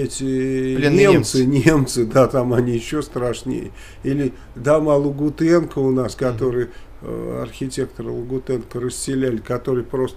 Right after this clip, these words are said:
Speaker 1: все вот как эти, э, как бочки стали в, в, в,
Speaker 2: Еще помимо этого
Speaker 1: разнесло.
Speaker 2: почему-то
Speaker 1: Да.
Speaker 2: очень высокие показатели радиации давали, что очень интересно.
Speaker 1: Да.
Speaker 2: В Екатери-, в Ек-, в Екатеринбурге, э, начата проверка в связи с несчастным случаем на территории автозаправочной станции «Лукойл».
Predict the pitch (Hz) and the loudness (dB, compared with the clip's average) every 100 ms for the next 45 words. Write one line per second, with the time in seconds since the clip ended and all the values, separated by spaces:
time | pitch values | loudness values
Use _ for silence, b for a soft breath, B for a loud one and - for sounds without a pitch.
0 | - - - 120 110 - - 117 - 120 | -14 -8 0 0 -2 -10 -6 -6 -4 -6
1 | - 110 B B B - 123 131 131 131 | -6 -12 B B B -14 -12 -12 -4 0
2 | 127 123 151 143 - - 110 - 127 117 | 0 2 4 4 4 -8 -10 -2 0 2
3 | 104 101 B - 131 127 139 131 117 123 | 0 -6 B -14 -12 -10 -12 -12 -14 -16
4 | - 117 123 120 143 139 143 143 147 131 | -16 -10 -8 -6 -2 0 0 0 0 2
5 | 127 127 139 135 135 117 - 135 131 139 | 4 4 4 0 -2 -4 -6 -10 -4 -4
6 | 117 135 131 143 131 127 - 143 131 120 | -2 -4 -4 -4 -6 -8 -6 -2 -2 -2
7 | 127 123 120 156 123 117 107 104 101 101 | -2 -2 2 2 2 -2 -6 -4 -4 -8
8 | - 107 - 113 104 120 113 101 117 131 | -10 -10 -10 -12 -10 -8 -8 -6 -4 -4
9 | 113 104 B B B B - - 120 131 | -4 -10 B B B B -18 -10 -4 -2
10 | 131 139 151 135 143 - 127 120 170 180 | -2 -4 -4 -4 -4 -4 -8 -2 -2 0
11 | 160 151 151 139 131 110 104 B B B | -2 -2 -2 0 -2 -2 -6 B B B
12 | - 120 120 120 - 139 127 131 131 143 | -2 -2 0 -4 -2 -2 0 0 2 -2
13 | 139 120 - 120 127 120 127 127 123 127 | -4 -8 -6 -6 -6 -6 -4 -2 -2 -4
14 | 117 139 135 123 117 - 120 131 127 123 | -6 -6 -4 -4 -4 -6 -6 -4 -4 -4
15 | - 120 123 123 123 117 120 - 135 131 | -6 -4 -2 0 0 0 -8 -6 -4 -4
16 | - 127 123 - 120 110 | -6 -6 -6 -6 -4 -4